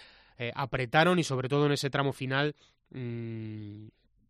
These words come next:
mm, se dejaron todo lo que tenían los aficionados para tratar de apoyar a, a su equipo. Ahí parecía que podía haber milagro, que podía el Carramimbre dar la campanada, pero una pérdida de balón en un ataque ahí que se jugaron entre,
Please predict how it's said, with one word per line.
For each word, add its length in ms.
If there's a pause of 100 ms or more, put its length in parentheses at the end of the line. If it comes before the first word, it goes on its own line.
(500)
mm, 300
se 200
dejaron 800
todo 220
lo 80
que 100
tenían 320
los 140
aficionados 480
para 300
tratar 280
de 80
apoyar 300
a, 120 (380)
a 80
su 140
equipo. 260
Ahí 80
parecía 400
que 100
podía 960
haber 160
milagro, 420
que 100
podía 280
el 80
Carramimbre 600 (320)
dar 200
la 120
campanada, 580
pero 380
una 240
pérdida 340
de 80
balón 260
en 100
un 60
ataque 320
ahí 100
que 120
se 120
jugaron 380
entre, 320